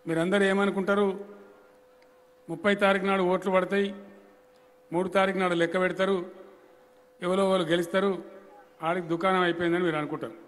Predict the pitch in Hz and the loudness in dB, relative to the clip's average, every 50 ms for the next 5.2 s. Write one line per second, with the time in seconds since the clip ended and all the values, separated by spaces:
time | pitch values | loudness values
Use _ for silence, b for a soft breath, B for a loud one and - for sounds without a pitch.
0 | - - - - - - - - - _ _ _ _ _ _ - 170 170 175 170 | -20 -20 -20 -20 -20 -20 -20 -20 -20 _ _ _ _ _ _ -4 -2 0 0 2
1 | 175 175 175 202 208 185 175 165 - - 202 202 214 196 190 180 196 196 202 208 | 0 0 0 0 2 2 2 0 0 0 0 0 0 0 0 -2 0 2 2 2
2 | 196 156 175 175 180 190 185 175 - 156 - - - - - - - - - - | 0 0 0 0 0 0 0 -2 -2 -6 -8 -10 -14 -20 -20 -20 -20 -20 -20 -20
3 | - - - - _ _ _ _ _ _ - 151 160 180 185 196 196 196 196 202 | -20 -20 -20 -20 _ _ _ _ _ _ -8 -6 -2 0 0 2 0 0 0 0
4 | 185 175 170 165 185 196 190 170 180 180 180 175 - 196 196 208 226 220 196 170 | 2 2 2 4 2 2 2 2 2 0 0 0 0 2 4 6 6 4 4 2
5 | - - - | -2 -6 -12